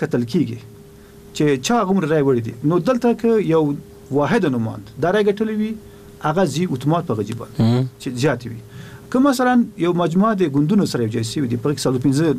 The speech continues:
Speaker 1: د کسان معرفي کړي دي.
Speaker 2: مهم.
Speaker 1: یو نفر درې چانې دغه رای وړي دي،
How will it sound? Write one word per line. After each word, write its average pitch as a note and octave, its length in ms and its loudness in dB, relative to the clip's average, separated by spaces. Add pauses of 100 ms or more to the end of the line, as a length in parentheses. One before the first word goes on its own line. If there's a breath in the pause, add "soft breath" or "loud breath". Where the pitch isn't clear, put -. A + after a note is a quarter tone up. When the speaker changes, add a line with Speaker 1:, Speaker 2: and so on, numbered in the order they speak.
(460)
Speaker 1:
د C#3 120 0
کسان D3+ 220 0
معرفي A2+ 280 -2
کړي C#3 120 2
دي. - 20 4
Speaker 2:
مهم. A2+ 260 2 (440 loud breath)
Speaker 1:
یو F#3+ 140 4
نفر B3 400 0 (560)
درې A#3+ 140 4 (100)
چانې D#3+ 180 0 (100)
دغه C3+ 360 0 (160)
رای D3 200 4
وړي A#2+ 320 2
دي، - 100 -14